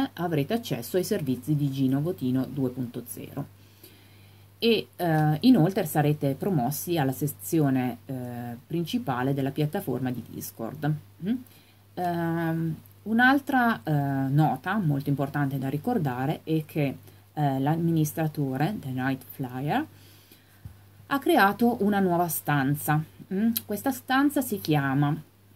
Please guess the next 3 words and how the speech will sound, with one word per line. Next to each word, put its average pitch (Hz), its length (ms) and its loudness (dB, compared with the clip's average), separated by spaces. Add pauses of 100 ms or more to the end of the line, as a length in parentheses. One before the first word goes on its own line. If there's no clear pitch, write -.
(100)
hashtag 254 580 0 (440)
convocazioni, 165 1040 0 (840)
inserimento, 185 1120 2